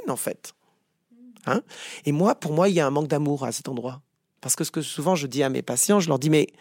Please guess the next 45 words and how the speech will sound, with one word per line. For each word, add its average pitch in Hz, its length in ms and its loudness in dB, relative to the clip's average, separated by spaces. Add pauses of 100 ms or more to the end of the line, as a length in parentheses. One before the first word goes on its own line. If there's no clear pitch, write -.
(240)
tu - 100 -4
n'aimes 147 200 4
pas 277 180 2
ton 175 140 -2
parent, 165 320 0
en - 20 -2
fait. - 420 -6 (640)
Si - 200 0
tu - 160 -4
l'aimais, 160 420 4 (160)
tu - 160 -8
le 135 100 0
confronterais 151 540 -4
à 156 60 4
la 127 80 4
personne 226 500 2
que - 80 2
tu 156 300 2
es. 143 180 2 (380)
Et 139 80 0
tu - 160 4
accepterais 151 500 2
que - 140 -10
peut-être 254 360 2
ça - 140 2
va 135 100 -2
le 131 60 0
déranger, 131 440 -2
que - 120 -16
peut-être - 380 -2
ça - 160 4
va 139 120 4
le 143 100 2
mettre 147 500 0 (280)
en 127 100 0
cause. » 135 480 2 (340)
Mais 143 180 2
c'est - 160 2
ça 269 220 2
les 269 100 4
relations, 175 400 2
c'est 151 160 0
ça 262 260 2
être - 200 0
aimant. 165 260 2